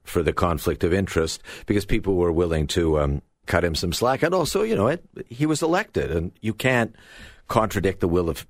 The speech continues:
the people on a small technical error. But as a result of the ensuing week <laughs> in which he was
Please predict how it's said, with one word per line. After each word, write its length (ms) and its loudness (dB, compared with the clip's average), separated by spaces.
the 140 -4
people 440 0
on 140 2
a 40 2
small 420 0
technical 680 -4
error. 380 0
But 300 -2
as 160 0
a 60 0
result 400 0
of 100 -4
the 160 -2
ensuing 580 -2
week 400 -2
<laughs> 60 -12
in 120 2
which 200 -4
he 120 -2
was 340 -4